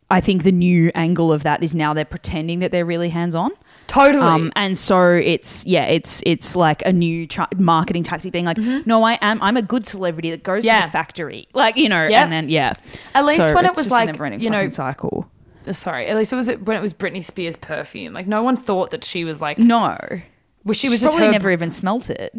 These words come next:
Speaker 2: No. But no,
Speaker 1: Yeah.
Speaker 2: but we didn't, because of social media, we never expected her to be, like, involved in the
Speaker 1: Yeah,
Speaker 2: process.
Speaker 1: yeah.
Speaker 2: We just knew,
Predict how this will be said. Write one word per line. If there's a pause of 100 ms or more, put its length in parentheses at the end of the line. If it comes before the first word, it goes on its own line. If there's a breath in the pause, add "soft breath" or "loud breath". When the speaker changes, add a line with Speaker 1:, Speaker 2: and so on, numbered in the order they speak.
(160)
Speaker 2:
No. (340 soft breath)
But
no,
Speaker 1:
Yeah.
Speaker 2:
but
we
didn't,
because
of
social
media,
we
never
expected
her
to
be,
like,
involved
in
the
Speaker 1:
Yeah,
Speaker 2:
process.
Speaker 1:
yeah.
Speaker 2:
We
just
knew,